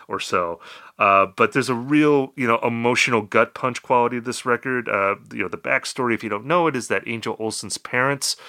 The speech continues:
both passed away within two months of each other. Uh, in, I forget what year it was. It might have been twenty twenty or twenty twenty-one, so fairly recently. So the record, it's definitely a grieving record, processing the loss, you know, very profound loss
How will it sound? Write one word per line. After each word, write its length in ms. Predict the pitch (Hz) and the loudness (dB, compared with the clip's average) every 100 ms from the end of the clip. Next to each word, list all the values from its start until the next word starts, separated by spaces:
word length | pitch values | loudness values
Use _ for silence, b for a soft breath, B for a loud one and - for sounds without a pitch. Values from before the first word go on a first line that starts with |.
| B B B | B B B
both 240 | - 117 - | 0 0 2
passed 320 | 110 107 - | 2 2 0
away 200 | 104 113 | 0 2
within 240 | 110 92 | 0 -4
two 240 | - - 123 | -8 -6 -4
months 260 | 104 107 | -4 -6
of 80 | 120 | -8
each 180 | 120 - | -8 0
other. 360 | 123 139 156 _ B B B - | 0 0 -6 _ B B B -2
Uh, 320 | 113 104 107 | 4 6 4
in, 360 | 120 104 98 - _ - - _ | 0 -8 -10 -18 _ -18 -18 _
I 40 | - | -20
forget 320 | - 117 120 | -12 -4 -4
what 160 | 117 113 | -4 -6
year 180 | 113 123 | -2 0
it 80 | |
was. 220 | 120 113 107 | 2 0 2
It 60 | |
might 120 | 107 107 | 0 0
have 60 | |
been 100 | 98 | -2
twenty 340 | - - 117 107 | -8 -6 -4 -4
twenty 440 | - - 117 113 | -8 -4 -2 -2
or 60 | 98 | -4
twenty 300 | - 107 104 | -4 -8 -8
twenty-one, 560 | - 101 95 95 92 | -8 -8 -6 -6 -6
so 160 | - 101 | -6 -8
fairly 360 | - 117 107 | 0 0 0
recently. 640 | 98 104 95 98 92 87 85 B B B B | -2 -4 -6 -10 -12 -14 -16 B B B B
So 160 | - | -8
the 100 | 113 | -6
record, 440 | 110 131 131 131 110 | 0 0 2 0 0
it's 180 | 98 - | -4 0
definitely 360 | 147 143 120 | 0 0 0
a 40 | 104 | 0
grieving 480 | 107 120 120 120 | -2 -2 -2 -2
record, 380 | 113 113 127 104 | 2 2 2 -6
processing 640 | - 113 117 117 - 113 104 | 0 2 2 -2 -4 -4 -4
the 80 | |
loss, 480 | 98 101 107 107 - - B B B | 0 4 4 4 0 -6 B B B
you 80 | 127 | -2
know, 80 | 104 | 0
very 200 | 120 113 | 2 0
profound 540 | - - 117 110 107 | -2 0 2 2 2
loss 340 | 104 104 - | 2 2 0